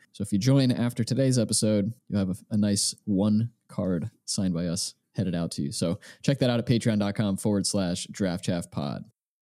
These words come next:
All right, on to our crack a draft type thing. This week we've got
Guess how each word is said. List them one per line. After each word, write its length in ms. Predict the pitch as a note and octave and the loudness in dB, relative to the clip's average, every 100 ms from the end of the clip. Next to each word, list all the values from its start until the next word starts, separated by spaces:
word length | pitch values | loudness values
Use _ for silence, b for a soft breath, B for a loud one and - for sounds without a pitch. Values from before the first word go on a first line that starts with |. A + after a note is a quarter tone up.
| _ _ _ _ _ _ - | _ _ _ _ _ _ -2
All 100 | E3+ | 0
right, 240 | A#3 A#2+ - - | 2 0 -4 -4
on 160 | E3+ A3 | 0 4
to 60 | |
our 40 | G3 | 4
crack 220 | G3+ F3+ | 4 2
a 20 | |
draft 220 | D#3+ F3 | 2 4
type 160 | F#3 E3+ | 4 4
thing. 400 | F3+ E3+ E3+ E3 - - | 4 4 4 2 -4 0
This 200 | D3 E3+ | 4 6
week 200 | D#3 D3 | 6 6
we've 180 | C#3+ | 6
got 460 | C#3 C#3+ C#3+ C#3 C3 | 6 2 2 0 0